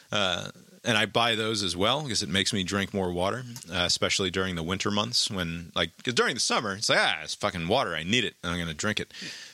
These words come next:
But if I'm not consciously trying to do so in the, in the winter, I like to have the little bit of flavor in there. Anyway, this is all, uh, beside the point. Lori made the key observation, which is that the fruit punch one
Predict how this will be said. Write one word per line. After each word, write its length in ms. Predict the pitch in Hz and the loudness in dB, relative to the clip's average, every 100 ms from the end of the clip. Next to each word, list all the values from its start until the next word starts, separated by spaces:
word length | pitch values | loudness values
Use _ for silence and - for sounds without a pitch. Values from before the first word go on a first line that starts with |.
| _ - | _ -2
But 200 | 95 85 | -2 0
if 120 | 104 | -2
I'm 100 | 98 | 0
not 260 | 92 - - | 0 0 -2
consciously 580 | - 113 - 98 95 | 0 0 0 0 0
trying 320 | 90 110 92 87 | -2 0 0 -2
to 80 | 85 | -2
do 200 | 101 110 | -2 0
so 400 | - 92 85 82 82 | 0 0 -2 -6 -8
in 220 | 90 78 | -6 -6
the, 260 | 76 80 90 - | -8 -10 -14 -16
in 120 | 85 | -10
the 80 | 80 | -2
winter, 460 | 110 233 151 120 104 | 0 0 2 -2 0
I 60 | 95 | 0
like 220 | 95 90 | 0 0
to 100 | 98 | -2
have 160 | 87 87 | -2 -2
the 80 | 82 | -2
little 220 | 92 80 | -2 -4
bit 100 | 85 | -6
of 60 | 76 | -4
flavor 400 | - 139 110 90 | 0 0 0 -4
in 140 | 80 | -6
there. 180 | 78 65 - - - | -8 -10 -16 -20 -6
Anyway, 280 | 123 98 80 - - - | -2 0 -2 -10 -14 -4
this 80 | |
is 80 | 339 | 2
all, 240 | 254 180 127 | 2 2 0
uh, 280 | 101 90 | 0 -2
beside 460 | 80 85 - 123 104 | -2 0 2 2 -2
the 60 | - | -6
point. 280 | - 85 - - - - | -6 -6 -8 -14 -12 -6
Lori 300 | 113 175 185 | 0 2 2
made 320 | 147 139 127 | 2 2 2
the 320 | 104 104 92 82 - | 0 0 -2 -8 -2
key 400 | - 202 185 175 | 2 4 4 4
observation, 800 | 139 131 104 104 90 82 - 53 - - - - | 2 0 0 0 0 0 -2 -4 -18 -20 -20 -12
which 200 | 92 - | -4 -2
is 120 | 87 | 0
that 180 | 110 90 | 0 0
the 120 | 92 | 0
fruit 480 | 82 - 208 285 - | -2 0 0 0 -4
punch 420 | - 226 262 - | 0 0 2 0
one 380 | 113 87 80 87 | 0 -2 -4 -10